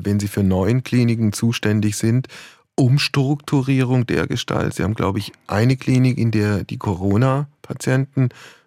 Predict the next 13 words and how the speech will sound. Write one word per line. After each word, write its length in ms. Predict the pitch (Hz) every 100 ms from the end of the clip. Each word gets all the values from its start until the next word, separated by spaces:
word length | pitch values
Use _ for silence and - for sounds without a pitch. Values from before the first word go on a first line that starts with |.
| _
sozusagen 500 | - 113 - 110 104
zusammengefasst 1120 | - 104 101 110 120 131 - 131 139 - - -
behandelt 560 | 104 113 123 123 123
werden. 280 | 104 117 117
Dann 160 | 92 92
mussten 400 | 110 113 - 113
Sie 180 | 113 107 - - - -
auch 140 | 101
für 140 | - 107
die 100 | 104
Mitarbeiter 960 | 104 - 123 123 127 127 127 117 110 - - - -
Kinderbetreuung 1400 | 127 123 131 131 123 135 - 127 - 110 113 127 131 147
organisieren? 720 | 113 120 123 123 120 - -